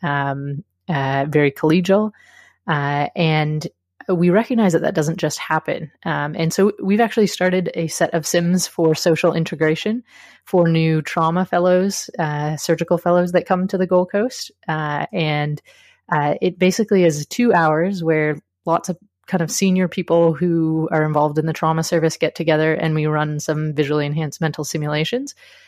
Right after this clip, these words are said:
with the very explicit kind of deliberate modeling, uh, and, um,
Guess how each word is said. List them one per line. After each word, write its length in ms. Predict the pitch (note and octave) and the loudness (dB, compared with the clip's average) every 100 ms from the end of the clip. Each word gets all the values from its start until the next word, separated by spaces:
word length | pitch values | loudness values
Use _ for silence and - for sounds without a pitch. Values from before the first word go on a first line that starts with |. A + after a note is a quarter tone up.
| _ G3 | _ -4
with 160 | F#3 | -4
the 80 | F#3+ | -4
very 560 | F3+ F#3+ A#3 A3 G#3 F#3+ | -2 4 4 6 6 4
explicit 880 | F3 - - F#3 F3 - D3 - _ _ _ _ _ - | 0 -2 -4 0 0 2 -2 -4 _ _ _ _ _ -8
kind 180 | D#3+ | -4
of 100 | D3+ | -2
deliberate 720 | E3+ D#3+ E3 E3 D#3+ D#3 - - | 0 2 2 4 4 2 -2 -10
modeling, 960 | F3+ D#3 D3+ D3+ D#3 D#3+ D#3+ E3 E3 E3+ - | -4 0 2 2 2 2 2 2 0 -2 -6
uh, 440 | E3 D3 C#3 C#3+ C#3+ - | -6 -4 -2 -2 -4 -2
and, 800 | D3+ D3 D3 D3 D3 D3 C#3+ - - | -2 0 0 -2 -4 -6 -8 -12 -6
um, 640 | D#3+ C#3+ C#3 C#3 C#3 C#3 | -4 -2 -4 -6 -8 -12